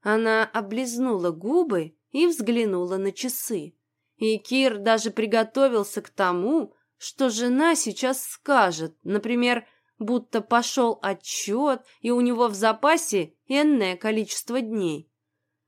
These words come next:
Но оказалось, что она просто торопилась на выход. Видимо, трубы горели и нужно было ещё выпить. «Хорошо.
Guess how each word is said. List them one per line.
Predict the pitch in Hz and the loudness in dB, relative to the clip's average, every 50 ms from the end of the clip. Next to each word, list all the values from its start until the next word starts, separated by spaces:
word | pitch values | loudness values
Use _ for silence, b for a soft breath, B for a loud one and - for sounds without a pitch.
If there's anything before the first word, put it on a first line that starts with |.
| _ _ _ | _ _ _
Но | 202 208 220 240 233 226 | 0 2 2 2 2 2
оказалось, | 233 233 294 294 285 226 196 196 185 185 202 226 247 - - - - _ _ | 2 2 4 2 2 2 2 2 2 2 2 0 -4 -6 -10 -14 -20 _ _
что | _ - - - - 247 240 | _ -14 -10 0 2 4 4
она | 240 247 240 240 | 6 4 2 0
просто | 240 240 277 330 339 339 - - 190 | 0 0 0 0 0 -2 -4 -6 -6
торопилась | 175 - 226 226 233 226 226 233 220 214 220 214 - - | -4 0 0 0 0 0 -2 -2 0 0 0 0 -2 -2
на | 262 277 | -2 -2
выход. | 285 277 269 208 165 - 160 139 - - - _ _ _ _ _ _ _ _ | -2 -2 -2 -4 -4 -4 -8 -12 -12 -16 -20 _ _ _ _ _ _ _ _
Видимо, | 196 196 190 214 220 185 196 214 208 208 202 208 208 202 - _ _ _ _ | -4 -2 -2 -2 -2 0 0 0 0 2 0 0 -2 -4 -8 _ _ _ _
трубы | - - 330 294 226 165 180 175 | 0 2 4 2 4 2 0 0
горели | 160 185 185 202 240 294 339 320 240 180 151 b b b b | 2 2 2 4 4 2 2 2 0 0 -2 b b b b
и | - 240 247 | -2 0 2
нужно | 254 302 339 320 - 196 196 185 | 4 4 4 2 2 0 -2 0
было | 175 214 214 214 | 2 2 4 4
ещё | 226 220 220 294 277 - - - 226 185 165 | 2 2 2 0 -2 -2 -4 -2 -2 0 0
выпить. | 147 147 185 208 175 - - - - - - - _ _ _ _ _ _ _ _ _ _ _ _ _ _ _ _ _ _ _ _ _ _ _ _ _ _ _ _ _ _ _ _ | 0 -2 -2 -2 -2 -4 -8 -12 -12 -12 -12 -12 _ _ _ _ _ _ _ _ _ _ _ _ _ _ _ _ _ _ _ _ _ _ _ _ _ _ _ _ _ _ _ _
«Хорошо. | - - - 302 320 311 320 320 320 320 - - - - 233 214 185 175 156 147 175 | -18 -4 0 2 4 6 6 4 4 2 -2 -4 -6 -6 -4 -2 -2 -2 -2 -4 -8